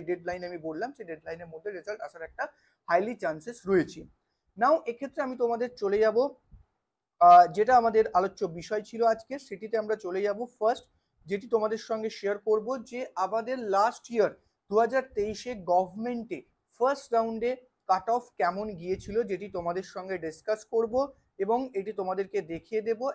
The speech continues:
একদম ডিটেল তোমাদেরকে আমি কিন্তু দেখিয়ে দেব। So সবার প্রথম এখানে আমি চলে আসছি গভর্নমেন্টের ক্ষেত্রে, সবার প্রথম আমি চলে আসছি এএনএম।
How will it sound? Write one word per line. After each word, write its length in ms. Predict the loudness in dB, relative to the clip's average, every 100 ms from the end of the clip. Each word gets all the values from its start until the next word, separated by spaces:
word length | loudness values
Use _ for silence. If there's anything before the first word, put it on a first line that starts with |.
| -4
একদম 240 | -6 -6 -8 -10 -14
ডিটেল 320 | -2 0 0 -2 _ -12
তোমাদেরকে 380 | -6 -4 -4 -2 -4
আমি 100 | -6 -10
কিন্তু 200 | -12 -10 -6
দেখিয়ে 280 | -8 -6 -8 -6
দেব। 120 | -8 -12 -16 _ _
So 60 | -8 -4
সবার 300 | -2 0 0 2
প্রথম 320 | 0 0 -2 -4 -6
এখানে 240 | -2 -2 -2
আমি 100 | -6 -6
চলে 180 | -2 2 2
আসছি 280 | 2 -6 -10 -10 -14 -20 _ _ _ _ _ _ -20 -20 _ _ _ _ _ _ _ _ _ _ -2
গভর্নমেন্টের 600 | 0 2 0 0 -2 -2
ক্ষেত্রে, 280 | -6 -6 -8 -2
সবার 240 | 0 0 -2
প্রথম 240 | -4 -8 -8 -8
আমি 120 | -8 -6
চলে 160 | -4 -4
আসছি 220 | -6 -12 -16 -6 -4
এএনএম। 300 | -4 -8